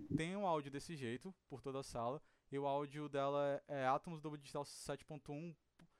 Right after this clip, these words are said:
que é uma qualidade de áudio muito grande. Eu não sinto tanto essa questão do estéreo porque eu sou surdo de um ouvido, mas a qualidade do áudio, cara, ela é, é incrível, que torna a minha experiência superior a outros lugares. E pra mim,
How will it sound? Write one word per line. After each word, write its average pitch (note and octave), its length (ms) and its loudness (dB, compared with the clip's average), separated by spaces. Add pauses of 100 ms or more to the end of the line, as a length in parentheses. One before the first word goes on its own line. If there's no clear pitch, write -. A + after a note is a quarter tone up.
(160)
que D#3+ 100 -2
é D3+ 60 4
uma E3 140 2
qualidade D#3+ 560 2
de D3 140 -2
áudio D#3 300 0
muito F3 360 -2
grande. D#3+ 300 -2 (360)
Eu G#3 280 4
não F3 160 -2 (100)
sinto G3 380 -4
tanto E3 360 -6
essa D3+ 140 -8
questão D3+ 280 -6
do C3+ 60 -8
estéreo C#3+ 380 0
porque D3+ 440 -4 (140)
eu - 80 -16
sou C#3 140 -8
surdo C3 280 -6
de C3 100 -8
um C3+ 60 -2
ouvido, D3+ 480 -4 (400)
mas B2+ 280 0
a C3+ 100 4 (140)
qualidade D#3 840 0
do C#3 240 -4
áudio, A#2 320 -2
cara, A2 380 -2
ela B2 160 0
é, C3 200 2 (160)
é D3 80 -4
incrível, F3 420 -4
que F3 220 -6 (220)
torna F#3 400 2
a E3 40 -2
minha E3 120 -4
experiência D#3+ 360 -6
superior D#3+ 220 -2
a - 40 2
outros D#3+ 140 -4
lugares. D#3 300 0 (240)
E C#3 60 -10
pra G#3+ 220 -2
mim, G3 280 -4